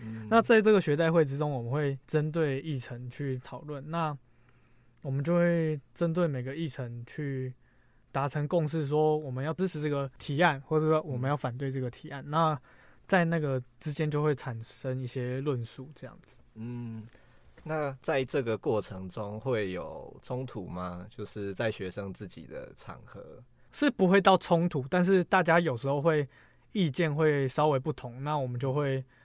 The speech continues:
Speaker 2: 进行讨论，因为我们还是希望达成就是
Speaker 1: 用共识的方式啊，
Speaker 2: 对，对，对，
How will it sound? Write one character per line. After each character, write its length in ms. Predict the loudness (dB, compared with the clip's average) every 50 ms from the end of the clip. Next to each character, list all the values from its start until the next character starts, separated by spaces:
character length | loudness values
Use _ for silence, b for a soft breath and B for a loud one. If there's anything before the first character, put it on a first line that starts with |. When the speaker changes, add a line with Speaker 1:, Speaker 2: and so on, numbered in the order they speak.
| b b b
Speaker 2:
进 160 | -4 -2 -2
行 160 | -2 -2 -4
讨 180 | -4 -4 -6 -6
论， 240 | -6 -8 -8 -10 -6
因 100 | -4 -2
为 60 | 0
我 100 | 0 0
们 120 | 0 -2
还 100 | -4 -2
是 100 | -2 -4
希 200 | -4 -4 -4 -2
望 260 | -2 0 -2 -2 -4 -6 -8 -6
达 180 | -4 -2 -2
成 540 | -2 -2 -4 -4 -2 -2 -2 -4 -4 -6 -8 -12 -12 -6
就 100 | -4 -4 -2
是 100 | 0 0
Speaker 1:
用 140 | 2 2 2
共 100 | 0 -2
识 240 | -4 -6 -6 -6 -6
的 160 | -6 -8 -6
方 160 | -2 -2 0
式 40 | 0
啊， 20 | 0
Speaker 2:
对， 160 | 0 -2 -2
对， 220 | -2 -2 -4 -4
对， 100 | -6 -10